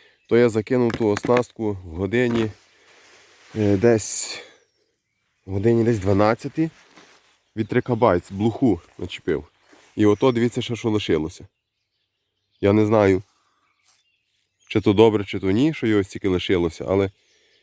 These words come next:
дивіться, який їжак з нього зробився, бачите? О. Трикабайт з блуха. І то в мене ще стільки лишилося.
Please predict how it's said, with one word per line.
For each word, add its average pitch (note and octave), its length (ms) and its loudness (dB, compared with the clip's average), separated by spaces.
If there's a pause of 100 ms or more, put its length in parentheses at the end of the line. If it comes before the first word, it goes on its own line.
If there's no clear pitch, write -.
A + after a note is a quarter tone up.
(200)
дивіться, A2 300 0
який G#2+ 220 0
їжак G2+ 400 2 (1400)
з - 80 -12
нього F2+ 180 2
зробився, F2 460 0
бачите? G2 400 -4 (460)
О. E2+ 160 -6 (2250)
Трикабайт G#2+ 500 2
з G#2+ 60 -10
блуха. F#2+ 420 -4 (140)
І F#2+ 100 -8
то A#2+ 140 -2
в B2 40 0
мене A2+ 180 0
ще - 80 -12
стільки A2+ 240 -4
лишилося. G2+ 540 -2